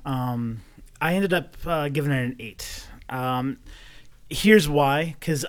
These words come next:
I'm looking at this list and looking at my ratings, and the only movie higher for me is Quiz Show. And I have to say,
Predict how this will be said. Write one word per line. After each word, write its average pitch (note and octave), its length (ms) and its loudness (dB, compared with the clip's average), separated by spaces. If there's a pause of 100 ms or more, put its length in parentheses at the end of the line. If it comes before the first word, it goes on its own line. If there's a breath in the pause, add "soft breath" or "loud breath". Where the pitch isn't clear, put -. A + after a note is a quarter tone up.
I'm F3 220 0
looking F3 220 4
at D3+ 100 -2
this D3+ 200 -2
list E3 440 -2
and D3 160 0
looking D3 300 0
at C#3+ 100 0
my C3 100 -4
ratings, D3+ 600 -2 (100)
and C3 400 -2 (480 soft breath)
the C#3+ 160 2
only E3+ 180 4
movie D#3+ 280 4
higher C#3 340 2
for F3 160 -6
me E3+ 240 -2
is A2+ 120 -4
Quiz A#2 300 -6
Show. D#3 380 -2 (560 soft breath)
And C3+ 720 0
I C#3 100 0
have C#3 260 0
to - 100 -8
say, E3+ 520 -2